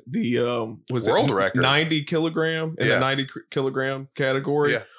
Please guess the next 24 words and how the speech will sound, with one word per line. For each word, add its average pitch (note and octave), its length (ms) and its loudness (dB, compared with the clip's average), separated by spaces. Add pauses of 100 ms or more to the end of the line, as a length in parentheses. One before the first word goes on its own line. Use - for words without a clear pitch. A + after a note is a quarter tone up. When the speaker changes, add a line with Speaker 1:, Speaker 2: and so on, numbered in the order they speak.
(120)
Speaker 1:
World D3+ 400 4
record C#3 500 0
for, A#2 400 2
uh, A2 160 2
Mauser B2+ 420 0
box. C#3+ 540 -2
Speaker 2:
Yeah, F2 220 -4 (180)
it's B2 160 2
Speaker 1:
Uh, G#2 100 4
Speaker 2:
crazy. F2+ 480 0
Speaker 1:
oh, - 40 -20 (160)
which D3 200 4
is D3 240 6
one C#3+ 220 2
of C#3 140 0
the C3+ 160 4
most B2 400 2
unforgiving C3 640 2
fucking A#2 460 -2
implements A2+ 720 -2
in A2 120 0
all A2+ 200 2
of A2 60 -2
strongman. A2 800 -2